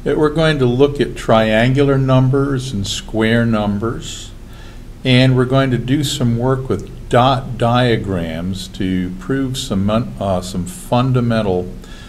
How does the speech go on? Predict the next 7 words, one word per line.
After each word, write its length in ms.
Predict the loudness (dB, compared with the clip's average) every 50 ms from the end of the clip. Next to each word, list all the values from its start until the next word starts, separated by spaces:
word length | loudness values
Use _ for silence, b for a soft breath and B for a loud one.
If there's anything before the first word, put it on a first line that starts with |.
| B B B B B -18
facts 840 | -16 -16 -16 -12 0 2 4 4 4 4 2 -2 -8 -8 -6 -4
about 400 | -2 2 2 2 2 2 0 -4
triangular 840 | -10 -4 -2 0 0 2 0 0 0 -2 -2 -2 -2 -2 -2 -2 -2
numbers 680 | -2 -4 -4 -4 -4 -6 -4 -4 -4 -4 -6 -6 -8 -8 -8
and 560 | -6 -4 -4 -4 -4 -4 -6 -6 -8 -8 -10 -14 -16 B B B B B B -14
square 720 | -12 -10 -10 -10 -10 -10 -4 -2 0 2 2 2 2 2
numbers. 800 | 0 -2 -2 -4 -6 -10 -12 -12 -12 -12 -12 -12 -12 -14 -14